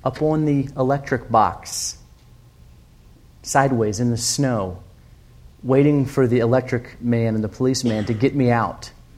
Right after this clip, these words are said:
If it wasn't for the grace of God, that, that would be where I'd be sitting. Secondly, do you love Jesus? The Pharisees didn't love Jesus.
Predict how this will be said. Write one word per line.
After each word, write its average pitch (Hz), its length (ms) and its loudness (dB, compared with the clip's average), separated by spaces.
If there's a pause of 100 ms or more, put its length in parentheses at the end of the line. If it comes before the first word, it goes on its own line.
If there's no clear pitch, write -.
(800)
If 123 160 -4
it 135 40 2
wasn't 139 360 4
for 165 100 2
the 156 80 6
grace 147 300 2
of 131 100 -6
God, 139 220 2
that, 123 420 0
that 123 140 2
would 131 100 0
be 160 80 2
where 170 220 2
I'd 175 200 -8
be 101 80 -8
sitting. 98 400 -10 (1300)
Secondly, 143 640 2 (1000)
do 147 120 -2
you 139 100 4
love 139 260 4
Jesus? - 680 -2 (640)
The 127 80 -2
Pharisees 160 580 2
didn't 139 260 2
love 123 200 -2
Jesus. - 640 -6